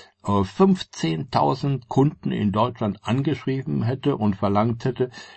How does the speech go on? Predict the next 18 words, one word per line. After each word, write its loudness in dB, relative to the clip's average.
die, 6
äh, 0
sehr 4
umfangreiche, 4
äh, -4
Datenblätter 0
da 0
auszufüllen, 0
ähm, 0
um 4
die 4
ganzen 2
Lizenzschlüssel 4
und 0
Kaufdatum 0
und 0
alles -2
sowas 2